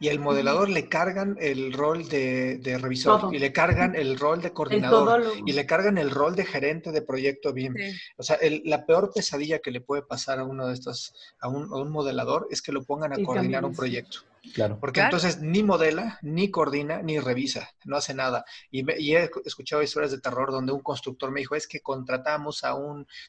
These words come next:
Speaker 1: modelador para que, porque nos prometía, ya saben, en la obra solucionar todos los problemas", lo terminaron corriendo al mes porque no solucionó absolutamente nada, no conocía de obra, ¿no? Conocía un software,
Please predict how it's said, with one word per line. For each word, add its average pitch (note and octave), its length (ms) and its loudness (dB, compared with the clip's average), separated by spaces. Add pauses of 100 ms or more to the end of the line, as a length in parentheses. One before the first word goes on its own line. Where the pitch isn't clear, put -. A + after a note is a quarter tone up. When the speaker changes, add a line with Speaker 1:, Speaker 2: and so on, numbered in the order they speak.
Speaker 1:
modelador C#3+ 680 0 (240)
para B2 220 -2
que, B2 180 -6
porque B2+ 280 -8
nos B2+ 120 -8
prometía, C3+ 480 0
ya C3+ 80 0
saben, B2+ 340 -2
en A#2+ 120 -4
la B2 140 4
obra C#3 420 4
solucionar B2+ 560 -6
todos C3 180 -4
los B2+ 120 -4
problemas", D3 480 -2
lo C3 100 -2
terminaron C#3 440 -4
corriendo C#3 440 -2
al B2 100 -2
mes F3 340 -6 (380)
porque C3 280 -6
no D3+ 100 0
solucionó C#3+ 480 -2
absolutamente B2+ 680 -8
nada, D3 300 0
no D3 120 -2
conocía C#3+ 600 -2
de B2 120 0
obra, B2 340 0 (480)
¿no? E3+ 200 -2
Conocía C#3 440 -2
un E3+ 100 -4
software, - 380 0